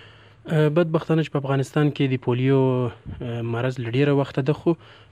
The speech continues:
زه تقریباً د دیارلس سوه یو اویا کال کې زما تولد شوی ده او د دیارلس سوه یو اویا د شپږمې میاشتې، یعنې سنبلې په میاشت کې زه په همدې ناوړه ناروغۍ اخته شوی یم او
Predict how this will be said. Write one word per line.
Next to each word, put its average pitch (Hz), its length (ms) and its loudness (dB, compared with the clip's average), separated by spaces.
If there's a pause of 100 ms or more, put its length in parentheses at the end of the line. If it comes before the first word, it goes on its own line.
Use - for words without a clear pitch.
(300)
زه 143 160 0
تقریباً 139 440 2
د 127 120 2
دیارلس 131 560 2
سوه 127 180 2
یو 139 160 4 (140)
اویا 131 200 4 (200)
کال 131 200 2 (220)
کې 120 160 -4
زما 131 180 2 (140)
تولد 123 400 -2
شوی 139 300 2
ده 139 100 4
او 135 100 4 (160)
د 120 120 -2
دیارلس 131 320 2
سوه 120 160 0
یو 135 100 4
اویا 135 160 2
د 120 80 -2
شپږمې 131 420 0
میاشتې، 127 240 -2
یعنې 127 200 0
سنبلې 123 360 0
په 131 140 2
میاشت 135 240 -2
کې 127 80 -4 (540)
زه 123 100 -4
په 117 100 0
همدې 120 240 2 (800)
ناوړه 123 380 0
ناروغۍ 120 420 0
اخته - 260 -8
شوی 135 240 0
یم 131 160 0
او - 680 -10